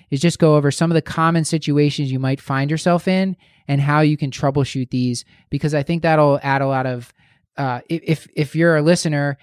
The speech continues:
and you find yourself in one of these emergencies and you've heard what you might do, that might help you out in that situation. So, so the big things are people are flying, they're, they're jet lagged, their sleep is off. The, uh, environment, the, the air f-,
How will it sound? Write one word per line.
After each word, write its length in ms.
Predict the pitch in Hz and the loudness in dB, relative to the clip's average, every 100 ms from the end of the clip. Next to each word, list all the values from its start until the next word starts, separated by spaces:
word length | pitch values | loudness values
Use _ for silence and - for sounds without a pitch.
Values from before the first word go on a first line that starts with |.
| _ | _
and 100 | 151 | -6
you 60 | 143 | -6
find 260 | - 160 156 | -2 0 0
yourself 340 | 147 151 143 | 2 2 2
in 80 | 139 | 0
one 120 | 139 | 0
of 80 | 135 | 0
these 120 | 131 | -2
emergencies 580 | 131 135 135 131 139 127 | -2 0 0 0 0 0
and 80 | 123 | -2
you've 100 | 120 | -2
heard 260 | 151 147 | 0 0
what 220 | 135 135 139 | 2 0 0
you 140 | 127 | -4
might 320 | 127 127 120 | -2 -4 -2
do, 360 | 135 131 117 113 _ - | 2 2 0 -4 _ -4
that 200 | 139 135 | -2 0
might 200 | 135 131 | -2 0
help 200 | 143 127 | 0 2
you 140 | 127 | 2
out 180 | 127 123 | 2 0
in 80 | 120 | -2
that 180 | 117 | -6
situation. 760 | - 123 123 120 120 - 104 135 _ _ _ _ _ _ _ _ _ _ | -6 -6 -2 0 -2 -2 -8 -10 _ _ _ _ _ _ _ _ _ _
So, 400 | - 156 151 160 | 2 2 2 -2
so 220 | - 175 | 0 2
the 80 | 156 | 4
big 240 | 180 202 | 2 2
things 240 | 160 143 135 | 0 0 2
are 420 | 131 127 131 151 _ _ - | 2 2 0 -6 _ _ -2
people 240 | 185 180 | 2 4
are 40 | 170 | 2
flying, 520 | - 147 143 143 139 | 0 -2 0 -2 -2
they're, 260 | 127 120 | -2 -4
they're 160 | 117 123 | -4 -6
jet 260 | 117 160 143 | 0 0 0
lagged, 460 | 143 139 135 131 - - | 0 0 -2 -6 -20 -14
their 100 | 120 | -14
sleep 320 | - 165 160 | -4 -4 -2
is 140 | 143 | 0
off. 420 | 135 131 123 - _ _ _ _ _ _ _ _ _ - | 2 2 0 -6 _ _ _ _ _ _ _ _ _ -8
The, 360 | 135 139 135 - | -2 0 -2 -2
uh, 260 | 127 117 127 | -4 -4 -4
environment, 720 | 143 135 147 170 160 156 - - | -4 0 2 4 4 2 -2 -2
the, 200 | 131 127 | 0 0
the 160 | 139 | -4
air 220 | 147 156 175 | 0 2 2
f-, 140 | - | -2